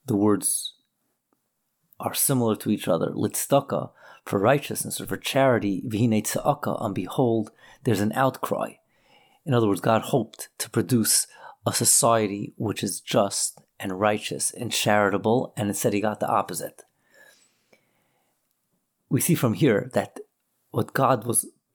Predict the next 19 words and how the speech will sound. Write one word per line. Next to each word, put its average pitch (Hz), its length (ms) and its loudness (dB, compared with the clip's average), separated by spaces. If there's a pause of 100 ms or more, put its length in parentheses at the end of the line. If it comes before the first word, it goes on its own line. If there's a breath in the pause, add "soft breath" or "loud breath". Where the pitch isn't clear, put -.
(340)
in 110 120 -2
a 104 40 -4
certain 127 240 2
sense, 120 200 0
the 117 60 0
entire 113 400 2
upshot - 520 -4
of 107 120 -6
what 101 140 0
God 107 200 4
is 92 120 -6
looking 110 340 0
for 92 200 -2
from 101 220 -6
the 95 80 -4
Jewish 101 320 -2
people 127 460 -2 (280 soft breath)
is 104 260 0
mishpat 131 640 0